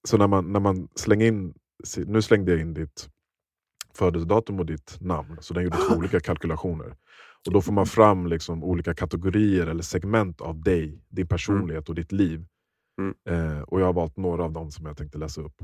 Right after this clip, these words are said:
Speaker 1: Och du är ju född
Speaker 2: Eh, vilka namn tog du? För- och efternamn eller bara förnamn, eller?
Speaker 1: Nej, Marvin och Benga Sante.
Speaker 2: Okej. Mm.
Speaker 1: För det är ditt, eh, maiden name.
Speaker 2: That's my
Speaker 1: Så
Speaker 2: government name, ja.
Speaker 1: Ja, ja.
Speaker 2: Mm.
Speaker 1: Och det där är också svårt <laughs> om man ska ta det i sitt tilltalsnamn. För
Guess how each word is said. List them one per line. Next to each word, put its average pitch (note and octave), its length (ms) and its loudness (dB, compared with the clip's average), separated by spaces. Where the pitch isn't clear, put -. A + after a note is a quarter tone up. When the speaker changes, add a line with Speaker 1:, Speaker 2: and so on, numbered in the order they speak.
Speaker 1:
Och F2 120 -4
du G2 140 4
är - 20 6
ju G2 100 4
född A2+ 220 2
Speaker 2:
Eh, G#2+ 220 2
vilka A#2 280 2
namn A#2+ 260 4
tog A2+ 200 2
du? F2 140 0
För- A2 280 4
och G#2+ 60 4
efternamn G2+ 440 0
eller F#2 120 2
bara F2+ 140 -2
förnamn, F#2 520 -2
eller? E2+ 300 -4
Speaker 1:
Nej, F2 200 -4
Marvin G#2 380 8
och F#2 80 2
Benga F2 260 2
Sante. E2 340 -10
Speaker 2:
Okej. F#2+ 200 -4
Mm. B2 140 -2
Speaker 1:
För G2+ 80 2
det F#2+ 100 4
är F#2+ 140 6
ditt, E2 360 -6
eh, D2 60 -10
maiden D#2+ 500 -8
name. D2 180 -16
Speaker 2:
That's A#2 240 2
my A2 180 4
Speaker 1:
Så A#2 60 4
Speaker 2:
government G2+ 340 2
name, F2+ 360 -2
ja. F#2+ 240 -2
Speaker 1:
Ja, F2 360 2
ja. D#2+ 160 -8
Speaker 2:
Mm. F2+ 200 -2
Speaker 1:
Och G2 100 2
det G2 80 4
där A2 140 8
är G2+ 60 6
också G2 240 0
svårt - 560 -8
<laughs> - 420 4
om A#2 100 -4
man F2+ 100 0
ska F2 180 -4
ta F2 160 -2
det E2 120 -4
i D#2 60 -6
sitt E2+ 160 -8
tilltalsnamn. F#2 720 -2
För E2+ 220 -10